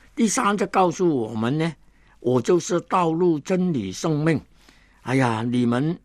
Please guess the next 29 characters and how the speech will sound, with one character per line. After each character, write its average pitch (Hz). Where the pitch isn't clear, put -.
一 220
定 196
要 165
靠 165
我， 107
借 131
着 185
我 110
才 120
能 151
够 151
到 156
父 147
那 117
里 110
去。 135
第 233
四 214
呢， 185
就 165
谈 113
呢 151
，“你 139
们 180
为 220
什 233
么 220
说 214
呢， 185